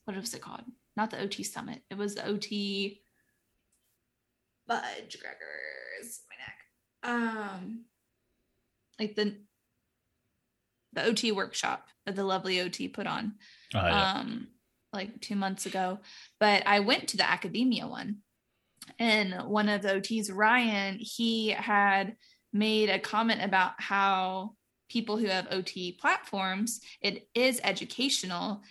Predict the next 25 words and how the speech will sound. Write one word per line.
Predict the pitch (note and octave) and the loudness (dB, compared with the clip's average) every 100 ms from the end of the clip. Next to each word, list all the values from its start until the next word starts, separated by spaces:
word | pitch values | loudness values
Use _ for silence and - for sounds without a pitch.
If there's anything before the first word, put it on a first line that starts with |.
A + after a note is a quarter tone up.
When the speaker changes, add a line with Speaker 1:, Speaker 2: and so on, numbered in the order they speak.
| - | -6
Speaker 1:
and | G3 | 4
that's | F#3+ F3+ - G3+ | 4 4 0 4
actually, | A3 A3+ - G3 | 4 4 2 4
like, | F#3+ F#3+ | 2 0
you, | G3+ G3 - | -2 -2 -2
you | G#3 | 0
may | G3+ G3+ | 2 2
not | G3 E3+ - | 2 2 0
have | - G3 G3 F#3+ F#3 - _ _ _ _ _ _ | 2 4 6 4 0 -10 _ _ _ _ _ _
a | G#3+ | 2
lot | G#3 G3 | 6 6
of | F#3 | 4
hands-on | - A3+ G#3 F#3+ F3 G3 | -2 -2 0 0 -2 0
teaching | C#4+ C#4 A3 | 2 4 2
experience, | E3+ - F#3 F3 F3 - | 2 0 2 4 2 -2
but | - F3 | -2 -2
you | F#3+ | -2
teach | - G#3+ - - | 0 2 2 2
to, | G3 | 2
like, | F#3+ F3 | 4 2
for | F3+ | 0
myself, | F3+ - A3+ G3 G3 | 0 2 2 2 -2
fourteen | F#3 F3+ F#3 F#3+ G3+ - _ - | -6 -6 -4 -4 -6 -12 _ 2
thousand | F#3 F#3 F#3+ | 4 4 4
people | C4 A#3+ G3 A3+ - | 4 6 8 6 4